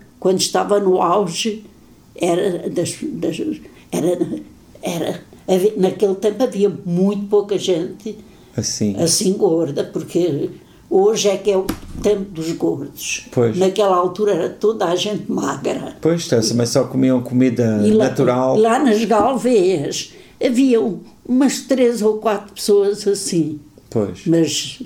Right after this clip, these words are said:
Speaker 2: E ela era
Speaker 1: três
Speaker 2: uma
Speaker 1: ou
Speaker 2: delas.
Speaker 1: quatro.
Speaker 2: Porque ela depois começou a ter também problemas de locomoção, né? Mas isso
Speaker 1: Ah,
Speaker 2: foi já
Speaker 1: claro.
Speaker 2: mais velha, ou
Speaker 1: Então,
Speaker 2: foi?
Speaker 1: é,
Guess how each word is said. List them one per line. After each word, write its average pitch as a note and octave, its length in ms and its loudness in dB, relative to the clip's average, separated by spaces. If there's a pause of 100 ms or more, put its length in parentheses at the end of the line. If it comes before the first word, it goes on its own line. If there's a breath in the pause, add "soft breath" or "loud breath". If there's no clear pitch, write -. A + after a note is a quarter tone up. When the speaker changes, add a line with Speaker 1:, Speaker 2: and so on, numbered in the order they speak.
Speaker 2:
E B2 80 0
ela G3 140 4
era F#3 100 4
Speaker 1:
três - 160 2
Speaker 2:
uma - 120 4
Speaker 1:
ou - 40 0
Speaker 2:
delas. A2+ 280 2 (200)
Speaker 1:
quatro. - 280 -2 (420 loud breath)
Speaker 2:
Porque E3+ 260 0
ela F#3 160 4
depois F#3 440 2
começou E3+ 420 0
a E3 40 2
ter E3+ 160 0
também E3+ 240 0
problemas D#3+ 500 0
de D#3+ 80 -4
locomoção, D3+ 680 0
né? A2 300 0
Mas B2+ 160 0
isso F#3 100 2
Speaker 1:
Ah, D4+ 120 4
Speaker 2:
foi D#3 100 2
já - 160 0
Speaker 1:
claro. D3+ 140 2
Speaker 2:
mais C4 180 2
velha, A2+ 360 2
ou A2 80 2
Speaker 1:
Então, C#4 340 2
Speaker 2:
foi? - 540 -2
Speaker 1:
é, A3+ 200 0